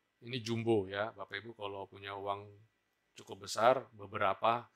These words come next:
mereka trading di B B R I cukup lumayan dapat profit. Nggak ngejar banyak-banyak sih, sekali, sekali muter lima persenan aja mereka udah happy banget, karena trading mereka cukup besar. Nah, ini L P P F. Nah,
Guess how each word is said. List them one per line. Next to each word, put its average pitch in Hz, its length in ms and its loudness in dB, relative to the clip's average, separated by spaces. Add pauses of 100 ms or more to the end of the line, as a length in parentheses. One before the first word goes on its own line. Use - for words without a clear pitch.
(340)
mereka 113 320 0
trading 104 320 -4
di 101 80 -12
B 95 80 -8
B 98 160 -8
R 104 80 -4
I 117 80 0 (160)
cukup 110 160 -20
lumayan 95 400 -2
dapat 107 240 -10
profit. 104 320 -10 (640)
Nggak 131 220 8
ngejar 143 240 10
banyak-banyak 147 500 10
sih, 151 240 -2
sekali, 113 560 0
sekali 113 400 0
muter 127 400 -2
lima 117 320 -2
persenan 113 480 -2
aja 123 160 -4
mereka 123 240 -2
udah 104 80 -2
happy 104 220 -4
banget, 104 300 -6 (120)
karena 107 240 -2
trading 107 240 -6
mereka 107 320 -4
cukup 98 240 -18
besar. 87 220 -8 (2750)
Nah, 101 320 2
ini 123 240 4 (1800)
L 117 80 6
P 120 80 2
P - 80 6
F. 131 320 6
Nah, 101 160 -8